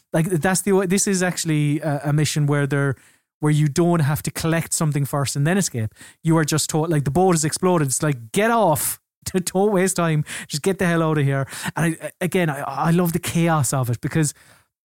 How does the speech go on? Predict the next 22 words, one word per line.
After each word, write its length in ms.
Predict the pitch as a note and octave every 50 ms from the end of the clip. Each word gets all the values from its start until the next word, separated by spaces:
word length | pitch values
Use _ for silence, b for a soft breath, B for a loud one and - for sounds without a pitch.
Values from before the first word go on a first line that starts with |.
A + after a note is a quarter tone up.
| _ -
I'm 100 | C#3+ D3+
pretty 380 | - - - - A#3+ A3+ A3+ G#3+
sure 240 | - - G3+ F3+ E3
the 140 | D#3 D3 - _
dogs 640 | - F#3+ G3 G#3 G#3+ A3+ A#3 A3 - - - - - _ _ _ _ _ _ _ -
are 160 | E3 F3+ E3+ -
i-, 120 | G3 G#3 - -
only 280 | G3+ G3 G3+ G3 G3+
introduced 460 | G3+ F#3+ - F3 E3 F3+ F3+ E3 -
in 80 | - E3
the 60 | E3+
previous 560 | - - - F#3+ F#3 F3 D#3+ D#3+ C#3+ A#2+ -
level, 280 | C#3+ B2+ A#2+ A#2 B2+ C3+ -
and 320 | - E3 E3+ F3 F3 F3 F3
maybe 400 | F3+ G3 G#3+ A#3+ A3 B3+ B3+ A3+
vents 460 | F#3 F#3 G#3+ A3 A3+ A#3 - - -
as 120 | A3 G3
well. 340 | G3 G#3+ A#3 B3 C4+ E4+ E4 B B B B B B B B B B B -
So 480 | - - G#3 G3+ G3 G3 G3 F#3+ G3 _ _ _ _ _ _ _ _ _ _ _ _ _ - -
there 240 | - D#3 F3 F3+ F3+
are, 380 | F3+ F3+ F3+ F3 E3 D3+ C#3 - _ _ _ _ - D3+ G2+ - _ _ _ _ -
uh, 160 | C#3+ D3 D3+